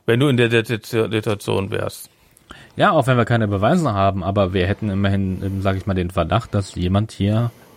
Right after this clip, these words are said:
Speaker 2: angestochen wurde.
Speaker 1: Und ich, was ich, was ich ja immer noch ganz lustig finde, die haben sich ja dann unterhalten, wo du sagtest, ne,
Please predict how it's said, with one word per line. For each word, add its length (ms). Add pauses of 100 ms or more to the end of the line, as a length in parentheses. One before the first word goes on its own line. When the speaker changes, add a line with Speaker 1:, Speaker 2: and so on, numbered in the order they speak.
(280)
Speaker 2:
angestochen 800
wurde. 300 (480)
Speaker 1:
Und 200
ich, 260
was 180
ich, 260
was 220
ich 80
ja 80
immer 160
noch 160
ganz 180
lustig 300
finde, 180
die 120
haben 180
sich 120
ja 80
dann 120
unterhalten, 680
wo 100
du 60
sagtest, 420
ne, 180